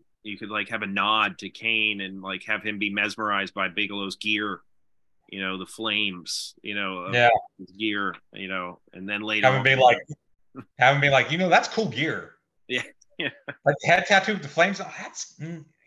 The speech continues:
Speaker 2: something there. There's something
Speaker 1: Plan-,
Speaker 2: there.
Speaker 1: planting, planting the seed. Um, it,
Speaker 2: Yeah.
Speaker 1: it, here's a question. Do they call it a dark main event?
Speaker 2: I
Speaker 1: Is
Speaker 2: don't
Speaker 1: that a
Speaker 2: know.
Speaker 1: thing?
Speaker 2: I, it, it was, I, I've heard that term dark main event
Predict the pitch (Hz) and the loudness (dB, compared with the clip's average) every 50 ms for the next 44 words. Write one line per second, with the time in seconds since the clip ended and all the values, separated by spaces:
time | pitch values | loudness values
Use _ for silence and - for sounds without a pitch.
0 | _ _ _ _ _ 147 - 294 330 339 349 311 277 262 247 190 143 120 113 113 | _ _ _ _ _ -4 -2 -2 -2 -2 4 6 8 8 8 8 6 4 0 -2
1 | 147 190 233 226 247 208 175 175 - 175 165 131 107 95 92 151 156 160 160 160 | -4 -4 -4 -4 -6 -6 -4 0 4 4 6 6 4 2 2 2 2 2 4 2
2 | 151 143 - - 147 147 143 143 135 117 - - - 135 120 104 101 95 95 - | 0 -2 -2 0 2 2 2 2 0 -2 -6 -6 -6 -4 -2 -2 -4 -6 -8 -12
3 | _ _ _ _ _ _ _ _ _ _ - 120 113 110 113 110 - 165 160 165 | _ _ _ _ _ _ _ _ _ _ 0 2 4 4 2 2 -2 0 4 6
4 | 127 113 104 92 - - 185 208 - - - - 151 131 - - 123 - _ _ | 6 6 6 4 2 -4 -10 -10 -10 -10 -2 -2 -2 -2 0 -4 -6 -8 _ _
5 | _ _ _ - 202 226 254 254 254 - - 175 175 180 196 196 214 220 214 - | _ _ _ 0 2 2 2 2 0 -2 0 2 2 2 2 2 0 -2 -2 -4
6 | - 151 143 139 156 151 165 175 - 160 156 151 156 160 160 151 123 131 135 151 | -6 -6 0 2 4 4 4 4 2 0 0 2 2 2 0 -2 -2 -2 -2 -2
7 | 185 - _ _ _ _ _ _ _ _ _ _ _ _ _ _ _ _ _ _ | -2 -8 _ _ _ _ _ _ _ _ _ _ _ _ _ _ _ _ _ _
8 | _ _ _ _ _ _ - 170 196 233 - - 277 311 359 381 180 320 330 339 | _ _ _ _ _ _ 4 6 6 6 4 6 8 8 8 8 6 6 6 8
9 | 339 320 - 170 185 - - 175 - - _ _ _ _ _ _ _ _ _ _ | 8 8 8 6 4 0 -2 -8 -12 -16 _ _ _ _ _ _ _ _ _ _
10 | _ _ _ _ _ _ _ - 185 208 202 - 196 202 202 214 214 190 175 - | _ _ _ _ _ _ _ 2 2 2 4 4 2 4 4 4 2 2 -2 -6
11 | - - 170 160 - - 170 190 214 240 240 202 190 - 240 254 285 294 285 277 | -4 -4 -4 -4 -4 -2 2 4 4 4 4 2 -4 0 2 2 4 2 2 0
12 | 220 202 185 220 202 202 202 196 - - - - 220 220 214 196 180 170 156 143 | -4 -2 0 2 4 4 4 2 0 -4 -8 -6 -4 -2 0 0 0 0 -2 0
13 | 151 156 160 175 180 - 147 156 156 156 156 147 139 135 120 113 110 | 2 2 4 4 0 0 0 0 0 2 0 0 2 2 2 0 -2